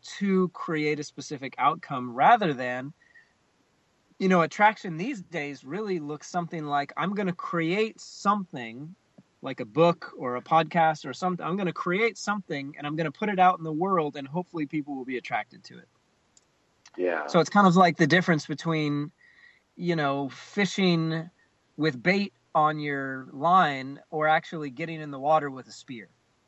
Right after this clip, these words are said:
Speaker 1: right? It's just,
Speaker 2: Mm,
Speaker 1: it's a little,
Speaker 2: yeah.
Speaker 1: a little different.
Speaker 2: That's, I like that. That's really great. You have to be very proactive if you're gonna create something, as opposed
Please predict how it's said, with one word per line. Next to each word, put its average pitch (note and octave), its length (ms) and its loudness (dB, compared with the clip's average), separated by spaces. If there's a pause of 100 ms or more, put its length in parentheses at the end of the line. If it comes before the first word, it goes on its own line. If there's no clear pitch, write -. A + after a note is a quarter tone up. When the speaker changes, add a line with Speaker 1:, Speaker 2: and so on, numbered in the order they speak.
(160)
Speaker 1:
right? A2+ 300 -10
It's - 220 -18
just, - 340 -14 (440)
Speaker 2:
Mm, F2+ 300 -6 (200)
Speaker 1:
it's E2+ 80 -4
a F2 40 2
little, F2 40 2
Speaker 2:
yeah. D#2 220 -2
Speaker 1:
a - 180 -18
little C#3+ 160 -2
different. C#3 320 -8 (3250)
Speaker 2:
That's, G#2 180 0 (640)
I G#2 120 4
like G#2 260 8
that. D#2+ 300 0 (120)
That's G2 200 6 (180)
really G#2 220 4
great. F#2+ 280 6
You G#2 120 -2
have G#2+ 220 4
to G#2 60 -6
be F#2 100 -2
very F#2 240 6
proactive E2 600 0
if E2 140 -8
you're F2+ 80 -4
gonna E2+ 120 2
create E2 400 -6
something, D2+ 400 -8 (760)
as A2 160 8
opposed G2+ 320 6